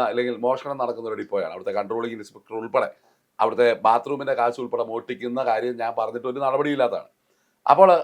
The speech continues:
മൂന്നാറിൽ ഈ മെഷീൻ വന്നു, ആ മെഷീൻ ഇങ്ങനെ സംഭവിച്ചു. അപ്പോൾ അതുകൊണ്ട് ബ്രീത്ത് അനലൈസർ ഉപയോഗിക്കുന്നതുമായി ബന്ധപ്പെട്ട് മന്ത്രി ഈ തെറ്റിദ്ധരിപ്പിക്കുന്ന പരിപാടി നിർത്തണം. അവിടെ ഈ, ആ, സാ-, സാധുക്കളായിട്ടുള്ള ആളുകളെ, മരുന്ന് കഴിക്കുന്നവരെ, ഈ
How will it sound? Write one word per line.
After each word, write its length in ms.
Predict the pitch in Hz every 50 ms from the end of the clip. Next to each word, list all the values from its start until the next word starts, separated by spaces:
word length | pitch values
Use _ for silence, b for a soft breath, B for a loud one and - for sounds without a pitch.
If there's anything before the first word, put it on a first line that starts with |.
| - _ - 131
മൂന്നാറിൽ 420 | 143 151 160 175 175 180 170 175 170 156 131 139
ഈ 40 | 143 127 123
മെഷീൻ 220 | 123 - 139 127 127
വന്നു, 160 | 117 117 135 151 - _ _ _ _ - 113
ആ 40 | 123 131 131
മെഷീൻ 260 | 123 120 - 139 127 120
ഇങ്ങനെ 160 | 113 117 117 113 110
സംഭവിച്ചു. 360 | 101 98 95 90 85 - - _ _ _ _ _ _ _ _ _ -
അപ്പോൾ 120 | 139 170 170
അതുകൊണ്ട് 260 | 175 202 208 185 143 131 - -
ബ്രീത്ത് 280 | 143 147 175 185 - 196
അനലൈസർ 360 | 190 180 175 170 160 160 170 147 131
ഉപയോഗിക്കുന്നതുമായി 640 | 117 120 127 127 123 123 123 117 117 113 110 110 104 90
ബന്ധപ്പെട്ട് 400 | 82 80 90 85 87 82 82 76 69 _ _ _ _ _ _ _ _ _ _ - 117
മന്ത്രി 240 | 123 127 127 139 139 131
ഈ 40 | 131 131
തെറ്റിദ്ധരിപ്പിക്കുന്ന 560 | 117 107 117 127 127 117 101 107 101 110 101 98
പരിപാടി 240 | 98 92 98 104 101 95 101
നിർത്തണം. 300 | 101 101 113 113 123 - _ _ _ _ _ _ _ _ - 110
അവിടെ 240 | 120 135 135 131 123 - - - - - 117
ഈ, 20 | 120 - _ _ - 92
ആ, 20 | 90 92 104 101 82 - -
സാ-, 220 | - 110 107 101 - _ _ -
സാധുക്കളായിട്ടുള്ള 800 | - 120 135 156 151 156 151 139 123 107 101 101 85 80 78 76 - _ _ _ _ _ _ _ - 101
ആളുകളെ, 280 | 104 101 92 85 78 - - 113
മരുന്ന് 240 | 123 127 143 156 160
കഴിക്കുന്നവരെ, 520 | 147 131 117 101 104 90 85 78 71 64 - _ _ _ _ _ _ _ _ -
ഈ 20 | 113